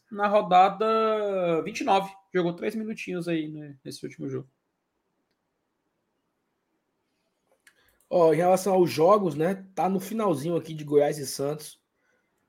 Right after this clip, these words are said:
Speaker 2: um a zero
Speaker 1: Uhum.
Speaker 2: Santos e um a um Corinthians e Atlético Mineiro. Tá no intervalo, Bahia zero,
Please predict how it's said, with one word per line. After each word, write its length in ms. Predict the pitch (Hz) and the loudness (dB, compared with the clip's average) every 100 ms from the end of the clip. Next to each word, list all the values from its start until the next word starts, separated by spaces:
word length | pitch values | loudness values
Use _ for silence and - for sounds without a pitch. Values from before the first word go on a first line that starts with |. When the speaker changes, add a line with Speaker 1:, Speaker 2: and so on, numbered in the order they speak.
| _ | _
Speaker 2:
um 140 | 139 156 | -2 -2
a 60 | |
zero 180 | 143 147 | 0 -2
Speaker 1:
Uhum. 40 | |
Speaker 2:
Santos 480 | 131 - 135 120 - - | -2 -4 -4 -4 -10 -6
e 140 | 143 | -4
um 120 | 156 | -2
a 80 | 151 | 0
um 160 | 143 139 | 0 0
Corinthians 460 | - 131 156 165 | 2 2 2 -2
e 80 | 156 | 0
Atlético 540 | 147 - - 139 - | 0 -2 -2 -2 0
Mineiro. 520 | 143 147 135 143 208 - _ _ _ _ | -6 0 4 4 2 -10 _ _ _ _
Tá 160 | 165 170 | -2 0
no 80 | 170 | 0
intervalo, 800 | 165 156 131 135 123 117 113 - _ _ _ _ _ _ _ - | 2 2 2 0 0 0 -6 -16 _ _ _ _ _ _ _ -8
Bahia 500 | 127 160 156 175 151 | 2 4 6 4 2
zero, 560 | 120 156 156 135 117 | 2 4 4 2 -4